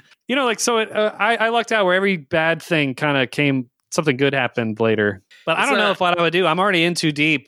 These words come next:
Speaker 1: So I, I don't know what I, what I'm gonna do without comedy, but
Speaker 2: Yeah, it's like you're, it's like you're pot committed. Like, you know, financially, it probably isn't the best choice. Like,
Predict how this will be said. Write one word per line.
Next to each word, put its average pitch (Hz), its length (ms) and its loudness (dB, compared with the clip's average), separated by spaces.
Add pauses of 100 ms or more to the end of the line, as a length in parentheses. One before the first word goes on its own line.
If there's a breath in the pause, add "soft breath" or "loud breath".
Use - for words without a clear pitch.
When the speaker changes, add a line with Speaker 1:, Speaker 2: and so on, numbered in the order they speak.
(140)
Speaker 1:
So 131 140 -2
I, 131 180 0
I - 20 0
don't 160 100 -2
know 139 180 0
what 123 180 0
I, 117 260 -6
what 127 140 -2
I'm 123 140 0
gonna 117 160 0
do 120 180 0
without 110 300 0
comedy, 113 360 0
but 95 220 -2 (220 soft breath)
Speaker 2:
Yeah, 208 140 0
it's 190 100 -2
like 226 140 0
you're, 175 240 2 (100)
it's 151 100 -2
like 226 100 2
you're 185 120 2
pot 190 260 -2
committed. 131 500 0 (160)
Like, 127 300 -2
you 143 100 -2
know, 202 200 0
financially, 185 840 -2
it 139 180 -2
probably 165 380 -2
isn't 151 220 -4
the 139 100 0
best 143 400 -4
choice. 156 340 0
Like, 123 240 0